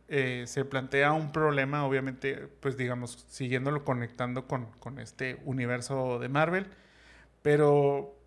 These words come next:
pues, yo creo que si acaso lo vamos a ver hasta, este, el próximo año en Capitán América Brave New World,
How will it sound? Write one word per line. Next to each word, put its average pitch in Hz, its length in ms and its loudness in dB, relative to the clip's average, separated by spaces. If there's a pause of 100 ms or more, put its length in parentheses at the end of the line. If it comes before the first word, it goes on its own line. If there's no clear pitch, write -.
pues, 131 180 -4
yo 143 120 -2
creo 165 140 -2
que 185 100 0
si 170 100 0
acaso 156 640 2 (720)
lo 131 160 0
vamos 139 300 2
a 151 40 6
ver 131 180 4
hasta, 123 840 -2
este, 120 400 -10
el 131 80 -12
próximo 139 460 -2
año 160 320 -4
en 127 300 -6
Capitán 123 440 -8
América 131 680 -4 (120)
Brave 127 240 -4 (160)
New 131 200 -4
World, 170 380 0